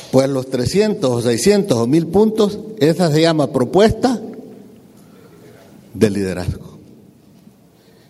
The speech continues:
Eso es lo que el, el, el líder se propuso y es lo que va a proponer ante el grupo.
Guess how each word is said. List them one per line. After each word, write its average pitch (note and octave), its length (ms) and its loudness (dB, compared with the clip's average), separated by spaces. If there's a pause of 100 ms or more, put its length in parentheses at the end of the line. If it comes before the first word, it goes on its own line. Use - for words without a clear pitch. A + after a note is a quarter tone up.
(440)
Eso F3+ 300 2
es G3 60 -2
lo F#3+ 120 0
que C3 340 -2
el, G#2+ 240 -2
el, G2+ 320 -6 (220)
el G#2 160 0
líder E3+ 220 4
se C#3 100 2
propuso D#3 760 0
y A#2+ 160 2
es D#3 100 0
lo E3+ 140 0
que C#3 100 -2
va C#3+ 220 2
a - 140 -8
proponer B2+ 600 2
ante C#3+ 240 0
el A2+ 100 0
grupo. G#2 420 -2